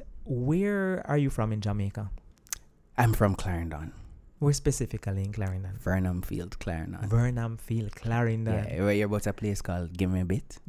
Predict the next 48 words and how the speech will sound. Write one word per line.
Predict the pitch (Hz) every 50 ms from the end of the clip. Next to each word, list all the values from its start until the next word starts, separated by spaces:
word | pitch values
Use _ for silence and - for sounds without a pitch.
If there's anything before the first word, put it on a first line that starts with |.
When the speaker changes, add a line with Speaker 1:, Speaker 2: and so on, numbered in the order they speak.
| 143 123
Speaker 1:
Gimme | 113 175 262 330 330
Bit, | 214 - - 110
man. | 120 120 127 147
I | 175
know | 233 302 302
Gimme | 294 - - 311 269 254 202 147
Bit. | 120 123 180 190 202
What | 185 170 170
Speaker 2:
Yeah. | -
Speaker 1:
happens | 185 - - 175 170
in | 175 170 165
Gimme | 165 165 160 160
Bit? | 151 143 147 147 - - - - _ _ - - _ - _
Speaker 2:
Nothing, | - 165 - - 214 214 247 - - - -
nothing | 147 - -
specifically. | 175 - - 170 160 - - 135 143 139
Speaker 1:
Nothing | 143 147 135
specific? | 131 - 143 170 160 156 170 196 - - -
Speaker 2:
No, | - 117 113 110
but | 101 98 87
the | 101 98
story | - - - - 107 113 113 98 90
goes, | - - - - - - - - - - - - - - - - - _ _ - - - - - - - - - - - - _
somebody | - - - 123 120 123 123 117 117 120 117
did | 117 117 120 123
buy | 120 113 113 110
something | 120 - 131 - - 135 160 247 - - - - -
Speaker 1:
Mm-hmm. | 131 123 117 110 104 107
Speaker 2:
from | - - - 95 92
somebody | - - 113 110 120 117 117 120 - -
else, | 107 117 131 - - - - - - - - - - -
and | 95 98
then | 98 -
the | 101
man | 98 104 104 104 107 107
come | - - 98 104
to | 107 - 101
the | 107
girl, | 104 104 107 107 127 190 - - _ _ _ - -
and | 90 90
she | 101
said, | 98 - - 82 90
"Yo, | 113 120 143 - - - - - -
give | 123 143
me | 147 156 156 156 160
a | 151
bit." | 139 135 110 - - -
<laughs> | -